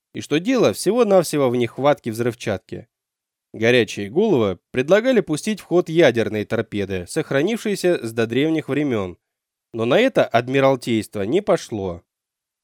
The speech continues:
«Наверняка это у них просчитано», думал я вечером, обозревая идеально отрытые щели, окопы и ровики своего взвода. Все строго по уставу.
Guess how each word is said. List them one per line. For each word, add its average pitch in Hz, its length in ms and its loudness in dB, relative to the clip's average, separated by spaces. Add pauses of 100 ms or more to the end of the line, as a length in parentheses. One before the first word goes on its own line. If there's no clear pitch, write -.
«Наверняка 208 540 2
это 113 160 0
у 110 60 0
них 113 180 -4
просчитано», 113 640 -2
думал 113 300 0
я 110 160 0
вечером, 190 560 -2 (340)
обозревая 139 600 2
идеально 135 580 2
отрытые 113 440 -2
щели, 101 600 -2
окопы 107 680 -2
и 117 100 0
ровики 196 400 0
своего 107 360 -2
взвода. 101 560 -4 (500)
Все 240 320 -2
строго 127 420 0
по 139 160 -2
уставу. 92 540 -2